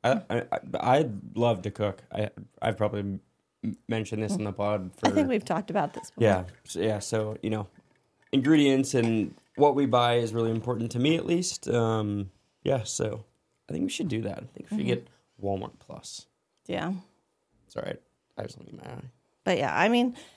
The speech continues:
Speaker 2: I, it is fun
Speaker 1: Freaking
Speaker 2: to cook and, like,
Speaker 1: Carfax.
Speaker 2: try new stuff. I think especially, like, just finding things online nowadays, it's, it's just,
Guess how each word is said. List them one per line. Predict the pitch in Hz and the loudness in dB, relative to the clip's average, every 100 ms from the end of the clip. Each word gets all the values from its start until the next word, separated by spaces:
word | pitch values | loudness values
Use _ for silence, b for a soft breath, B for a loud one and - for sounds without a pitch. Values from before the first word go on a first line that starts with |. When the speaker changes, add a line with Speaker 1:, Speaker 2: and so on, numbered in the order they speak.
| B | B
Speaker 2:
I, | - 269 | 2 2
it | - 247 262 | 4 4 4
is | 330 381 | 4 4
fun | 208 214 | 4 6
Speaker 1:
Freaking | |
Speaker 2:
to | 269 | 4
cook | - 190 214 | 4 4 4
and, | 185 | 2
like, | 175 | 2
Speaker 1:
Carfax. | 175 | 0
Speaker 2:
try | 180 | 0
new | 170 180 | 2 0
stuff. | - 147 143 226 | 2 4 4 4
I | 208 | 2
think | 190 170 185 | 2 -2 -2
especially, | 185 170 - - 165 | 0 -2 0 0 2
like, | 151 151 - B B B | 4 2 -2 B B B
just | 269 | 2
finding | - 202 208 | 4 4 4
things | 214 196 202 | 2 2 2
online | 175 135 135 180 | 0 2 2 2
nowadays, | 151 151 170 202 220 214 | 2 2 4 4 2 0
it's, | 175 - - - _ | -4 -4 -6 -10 _
it's | 196 - | -4 -2
just, | 185 185 - - | -4 -2 -6 -8